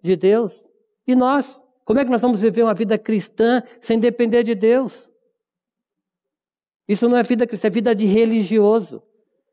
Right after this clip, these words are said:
Se você está vivendo uma vida cristã independente de Deus, você é apenas um religioso. Você não é um regenerado. Você é um escravo do pecado.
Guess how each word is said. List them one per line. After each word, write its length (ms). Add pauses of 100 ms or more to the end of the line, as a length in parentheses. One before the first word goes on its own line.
(200)
Se 100
você 300
está 180
vivendo 360
uma 100
vida 260
cristã 420
independente 460
de 60
Deus, 180
você 240
é 60
apenas 320
um 40
religioso. 640 (200)
Você 240
não 100
é 40
um 20
regenerado. 720 (180)
Você 220
é 40
um 60
escravo 560
do 140
pecado. 580